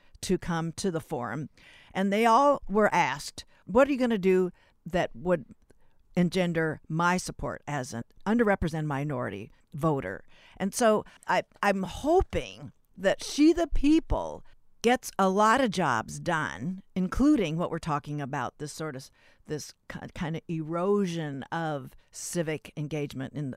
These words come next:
you know, in the voting process, but that they will set a standard for debates to be conducted where they, they were in twenty sixteen amazingly vapid. And so,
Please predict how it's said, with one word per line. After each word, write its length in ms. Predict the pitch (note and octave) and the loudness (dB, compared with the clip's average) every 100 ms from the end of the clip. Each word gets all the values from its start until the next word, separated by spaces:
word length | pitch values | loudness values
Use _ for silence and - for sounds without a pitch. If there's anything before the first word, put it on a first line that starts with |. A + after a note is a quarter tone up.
| - | -6
you 120 | D3+ | -6
know, 180 | C3 A#2+ | -4 -6
in 120 | - | -8
the 60 | C3+ | -2
voting 360 | F3+ C#4+ G#3 | 2 4 2
process, 400 | D#3+ B2+ - A#2+ | 0 -4 -4 -8
but 200 | - D#3+ - - - - | -6 -8 -8 -20 -20 -2
that 160 | E3+ - | -2 -2
they 640 | F#3 G#3+ C4+ D4+ D#4 C#4+ - _ _ _ | -2 2 4 4 2 -2 -10 _ _ _
will 160 | - G3+ | 0 0
set 420 | - - B3+ C4+ - _ | -2 -2 0 0 -2 _
a 120 | F3+ | -2
standard 1080 | - - - A#3 C4 D4+ C4 E3+ D#3+ F3 A3 _ - | -2 -6 -4 -2 0 0 -2 -2 -2 -4 -10 _ -20
for 460 | - A#3+ C4+ C4+ | -18 2 6 6
debates 600 | A#3 C4+ A#3+ D#4 G4 - | 4 2 6 6 6 2
to 140 | - E3 | -6 -4
be 360 | E3 D#3 D#3 - _ _ _ - - - | -2 -4 -4 -10 _ _ _ -20 -14 0
conducted 720 | F3+ E3 D3+ - A#2+ A2 F3 - - - | 2 4 2 0 -2 -2 -6 -18 -20 -12
where 380 | - F#3+ F3+ F3 - | 2 4 6 2 -2
they, 220 | A3 G3+ G3 F#3 | 4 4 4 -2
they 200 | G#3 B3 | 0 0
were 300 | C#4 C#4+ C4+ - | 2 0 -2 -4
in 200 | B3+ B3 | -6 -4
twenty 280 | C4 C#4+ | -2 -2
sixteen 600 | D4 - C4 - B3+ B3+ - | -2 -6 -6 -4 0 0 0
amazingly 1000 | B3 A#3+ B3+ A#3+ D#3+ D3+ C3+ A2 G#2 - _ _ | 0 2 2 0 -2 -4 -4 -6 -8 -12 _ _
vapid. 640 | C#3 D#3+ B2+ - F2+ - - _ - | -2 0 0 -2 -10 -12 -20 _ -8
And 120 | F#3 | -6
so, 360 | - F#3+ D#3 | 0 2 2